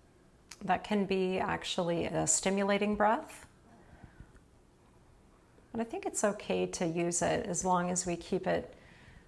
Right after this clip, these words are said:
really soft and quiet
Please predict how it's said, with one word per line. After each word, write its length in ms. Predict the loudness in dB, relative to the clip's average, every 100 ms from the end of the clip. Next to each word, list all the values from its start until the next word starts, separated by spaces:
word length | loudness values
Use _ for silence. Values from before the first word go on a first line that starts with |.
| -16
really 260 | -4 0 2
soft 720 | 4 4 4 4 2 -4 -6
and 120 | -6
quiet 920 | -2 4 4 6 6 4 2 -4 -6